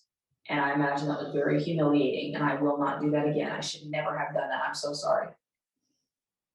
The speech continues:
Will you forgive me? Never underestimate the power of asking someone for forgiveness, right? Whether they give it or not, that's not the role. You asked.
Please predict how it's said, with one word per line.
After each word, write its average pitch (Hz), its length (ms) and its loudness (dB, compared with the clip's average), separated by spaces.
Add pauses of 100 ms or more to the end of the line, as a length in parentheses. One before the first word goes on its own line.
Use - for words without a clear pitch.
(140)
Will 156 140 0
you 156 60 0
forgive 170 260 2
me? 151 220 2 (640)
Never 202 240 6
underestimate 185 760 4
the - 60 -14
power 175 300 2
of 180 80 0 (100)
asking - 460 -6
someone 160 400 -6
for 160 180 0
forgiveness, - 640 -2 (800)
right? 151 300 0 (800)
Whether 190 220 6
they 233 100 8
give 254 140 6
it 254 60 6
or 240 120 2
not, 220 240 4
that's - 160 -6
not 180 160 0
the 170 40 -4
role. 165 320 -2
You 170 120 -2
asked. - 420 -6